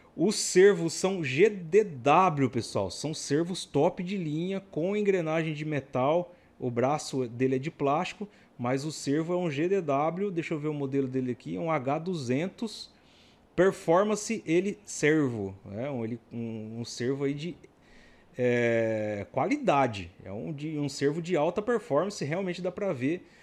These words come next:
que o pessoal da Flywing caprichou nesse helicópterozinho de categoria duzentos aqui. E aqui embaixo fica encaixada a bateria dele. Então tem uma fitinha de velcro aqui. Vamos tirar a bateria, Isaac, pra ver?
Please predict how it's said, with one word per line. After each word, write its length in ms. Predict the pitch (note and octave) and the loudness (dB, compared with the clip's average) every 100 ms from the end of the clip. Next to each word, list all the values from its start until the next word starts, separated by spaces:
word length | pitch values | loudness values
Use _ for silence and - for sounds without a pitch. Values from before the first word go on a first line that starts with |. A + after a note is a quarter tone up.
| - _ | -20 _
que 60 | C#3 | -2
o 60 | |
pessoal 340 | C3+ D#3 D3+ D#3 | 0 0 0 0
da 100 | D#3+ | 0
Flywing 560 | F3 E3+ E3 D3+ F3 F3+ | 0 2 2 0 -2 -6
caprichou 1000 | - F#3 - A#3+ C4+ - - D#3 G#3+ B3+ - _ - _ | -6 -6 0 2 4 2 4 6 6 6 -6 _ -20 _
nesse 280 | C3 D3+ - | -2 0 2
helicópterozinho 720 | F3 F3 F#3+ - G#3+ D#3 E3 | -2 0 -4 -2 -4 -2 -4
de 80 | F#3 | -4
categoria 540 | G3+ G3+ G#3+ G#3+ F#3+ G3 | -6 -4 0 2 2 0
duzentos 480 | G#3 E3 F3+ F#3+ | 0 -2 -4 -4
aqui. 340 | B3 C#4+ E3+ - D#3+ | -8 -2 -2 -2 -2
E 60 | |
aqui 160 | D#3+ A3+ | 0 0
embaixo 380 | F#3+ F#3 G#3+ A#3+ | 2 2 0 -2
fica 480 | B3+ B3 C4 C4 C4 - | 0 0 0 -2 -6 -10
encaixada 600 | F#3+ G3+ - G#3+ F#3+ G#3 | -6 -6 -4 -2 0 -2
a 120 | F#3+ | -2
bateria 480 | G3 G3+ A3 A3 A#3 | 0 0 -2 -2 -2
dele. 280 | G#3 D3+ A#2 | 2 2 2
Então 220 | - C3+ | -2 -4
tem 140 | C#3 D3 | -2 -4
uma 140 | D3+ | -4
fitinha 400 | - C#3+ C#3+ C3+ | -8 -8 -6 -4
de 100 | C#3+ | -4
velcro 420 | C3+ C3 C#3 F#3 | -2 0 0 -2
aqui. 360 | G#3+ - C#4 D#4 - - _ _ _ _ _ _ - - - | -4 -2 -4 -6 -16 -20 _ _ _ _ _ _ -20 -20 -8
Vamos 220 | B2+ C3 | -6 -2
tirar 300 | - C3 C3+ | 0 2 2
a 40 | |
bateria, 300 | A#2 C#3 A3+ | 2 0 2
Isaac, 240 | C#4+ C#3 - | 2 0 0
pra 80 | |
ver? 300 | C3 C4 C#4+ | 0 0 0